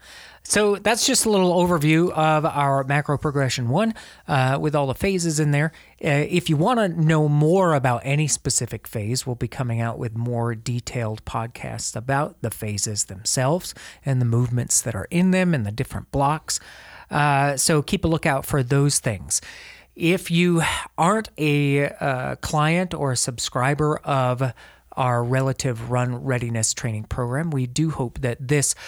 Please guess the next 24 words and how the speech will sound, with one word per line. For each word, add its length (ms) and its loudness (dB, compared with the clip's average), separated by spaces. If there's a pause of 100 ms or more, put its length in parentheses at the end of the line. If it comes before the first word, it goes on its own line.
(160)
podcast 720 0 (100)
entices 680 0
you 300 2 (460)
to 100 -2
give 220 0
us 160 0
a 60 2
try. 540 2 (240)
Uh, 200 2
we've 140 -2
got 140 2
a 60 2
little 220 2
free 320 0
trial 480 0
membership 600 0
for 200 -4
two 240 -4
weeks. 340 0
You 80 -6
can 160 -12
check 260 -6
it 60 -8
out 280 -2